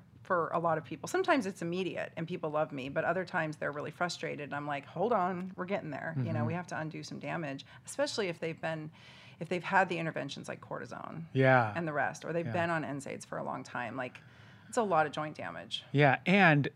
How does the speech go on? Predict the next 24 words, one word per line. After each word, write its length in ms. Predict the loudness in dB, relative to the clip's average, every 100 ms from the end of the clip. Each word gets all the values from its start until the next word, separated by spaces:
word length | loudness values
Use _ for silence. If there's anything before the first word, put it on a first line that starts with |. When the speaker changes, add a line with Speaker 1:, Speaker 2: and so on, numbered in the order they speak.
| -10 0
Speaker 2:
they 320 | 4 6 8
expect 640 | 4 4 6 6 2 -6 2
immediate 480 | 4 8 8 6 2
relief, 380 | -2 0 0 -2
Speaker 1:
<laughs> 40 |
Yeah. 240 | -6 -8 -12 -16 -10 6
Speaker 2:
right? 360 | 8 8 4 -4 -2
And 260 | 2 2
saying, 280 | 4 6 4 2
"What 160 | 4 6
do 40 |
you 60 | 6
mean? 320 | 6 4 0
This 180 | 0 -2
is 80 |
supposed 200 | 0 0
to 60 | 0
take 220 | 0 0
away 200 | 2 4
all 180 | 6 6
the 80 | 4
pain," 440 | -2 -6 -8 -12 -8
Speaker 1:
Right. 200 | -4 -2
Speaker 2:
correct? 340 | 2 2 2